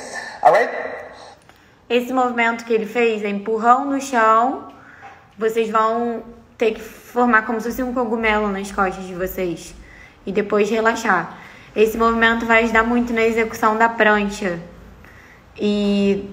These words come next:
Speaker 2: ele é muito importante pra parada de mãos. Então, ele é muito importante você,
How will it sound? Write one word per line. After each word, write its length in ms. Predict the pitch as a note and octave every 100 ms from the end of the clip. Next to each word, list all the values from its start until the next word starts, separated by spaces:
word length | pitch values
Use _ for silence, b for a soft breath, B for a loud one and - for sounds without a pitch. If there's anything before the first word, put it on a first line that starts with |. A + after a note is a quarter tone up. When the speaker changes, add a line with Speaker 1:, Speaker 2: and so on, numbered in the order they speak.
| - - b b -
Speaker 2:
ele 140 | A3
é 40 | A#3+
muito 240 | A#3+ D#4
importante 560 | D#4 C#4 C#4 B3 G#3+ G3+
pra 140 | G#3+
parada 340 | G3+ G#3+ G#3 G#3+
de 100 | G3+
mãos. 600 | G3 G#3+ A#3 A3 G#3 -
Então, 500 | G#3 G#3+ A3 A3+ - - -
ele 200 | A3 A#3
é 40 |
muito 220 | A#3 B3
importante 460 | C#4+ C#4 C4+ B3+ A#3+
você, 280 | A#3+ A#3+